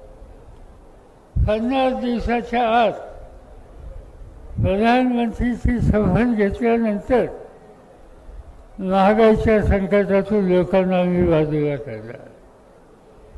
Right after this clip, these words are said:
हे पहिलं आश्वासन होतं. आपण शेती करणारे लोक आहोत.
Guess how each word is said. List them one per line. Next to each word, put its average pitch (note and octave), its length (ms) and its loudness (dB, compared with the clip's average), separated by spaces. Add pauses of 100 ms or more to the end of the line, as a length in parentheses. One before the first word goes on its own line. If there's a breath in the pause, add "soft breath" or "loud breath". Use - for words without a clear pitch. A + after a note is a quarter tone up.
(200)
हे G#3 300 4
पहिलं A#3+ 320 2
आश्वासन F3+ 760 -2
होतं. C#3+ 240 -10 (2500)
आपण F#3 400 0
शेती F3+ 460 -4
करणारे F#3+ 640 -2
लोक E3 240 -6
आहोत. B2+ 120 -8